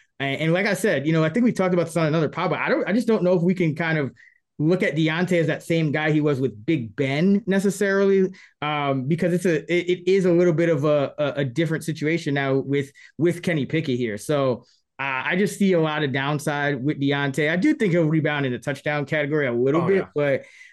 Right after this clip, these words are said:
Speaker 1: um, you know, when, when he's going ahead of guys like Tyler Lockett, Brandon Ayuk, Mike Evans, uh, like, I, I just don't think he should be going,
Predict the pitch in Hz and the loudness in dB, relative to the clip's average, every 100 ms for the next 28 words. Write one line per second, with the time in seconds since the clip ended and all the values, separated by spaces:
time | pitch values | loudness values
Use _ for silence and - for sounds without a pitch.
0 | _ 135 139 131 123 120 131 160 147 143 | _ -6 -4 -2 -2 -2 -2 0 0 0
1 | 165 160 180 170 156 - 220 220 190 165 | -2 0 -2 -4 -8 -2 0 2 2 0
2 | 170 160 156 147 131 113 156 160 131 120 | 0 0 -2 -2 -4 -6 -4 -2 0 -2
3 | 143 151 156 156 127 151 156 135 120 139 | -2 -4 -4 -4 -2 -2 0 0 -2 0
4 | 156 143 120 139 135 123 147 160 156 151 | 2 0 -2 -2 -2 -2 -2 0 0 0
5 | 143 139 127 - - _ - 131 127 135 | 0 -2 -4 -14 -20 _ -12 -6 -4 -4
6 | 151 135 151 - 175 175 - 170 156 156 | -4 -2 -4 -2 0 0 0 -2 -2 -4
7 | 156 143 147 139 139 131 139 143 139 135 | -4 -4 -4 -4 -2 -2 -2 -2 -2 -2
8 | 123 117 | -2 -6